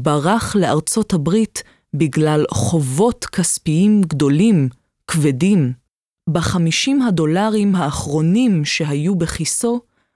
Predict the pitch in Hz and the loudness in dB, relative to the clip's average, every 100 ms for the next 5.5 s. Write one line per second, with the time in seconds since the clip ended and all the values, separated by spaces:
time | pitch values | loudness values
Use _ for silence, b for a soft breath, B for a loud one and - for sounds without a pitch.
0 | _ 185 - 190 208 269 277 _ - 277 | _ -6 -2 2 2 2 -2 _ -4 -2
1 | 262 - 320 - 240 226 - 240 240 208 | 0 0 0 0 0 0 0 -2 0 0
2 | 202 190 190 - 135 131 131 _ _ _ | 2 2 -2 -2 -2 -2 -4 _ _ _
3 | B B B 143 - 143 127 180 208 - | B B B -6 -4 -4 0 0 0 0
4 | - 147 143 131 - 226 220 - - 220 | 0 0 0 -2 -2 0 2 0 -2 -2
5 | 220 - 143 - | -2 0 -2 -4